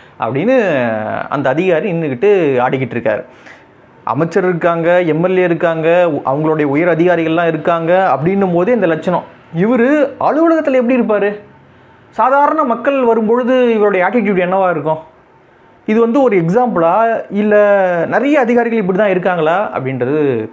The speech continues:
தெரியல. So, தமிழ்நாடு முழுக்க மது படாத பாடுபடுத்துது மக்களை,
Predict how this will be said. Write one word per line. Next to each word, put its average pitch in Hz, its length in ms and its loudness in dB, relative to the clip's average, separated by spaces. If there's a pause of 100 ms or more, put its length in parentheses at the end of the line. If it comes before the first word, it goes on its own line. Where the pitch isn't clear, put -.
தெரியல. 123 320 -2 (520)
So, 160 340 0
தமிழ்நாடு 214 440 0
முழுக்க 190 640 0 (120)
மது 143 640 0 (280)
படாத 233 460 0
பாடுபடுத்துது 175 640 -2
மக்களை, 135 340 -2